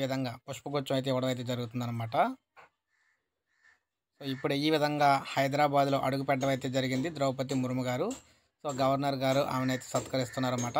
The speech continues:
ఇప్పుడు ముఖ్యమంత్రి గారు చంద్రశేఖరరావు గారు అయితే ఈ విధంగా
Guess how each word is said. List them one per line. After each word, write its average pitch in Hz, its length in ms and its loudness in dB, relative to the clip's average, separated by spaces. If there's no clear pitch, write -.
ఇప్పుడు 147 240 -2
ముఖ్యమంత్రి 139 500 -6
గారు 117 160 -8
చంద్రశేఖరరావు 131 760 -2
గారు 127 140 0
అయితే 135 260 -8
ఈ - 80 -4
విధంగా 131 300 -2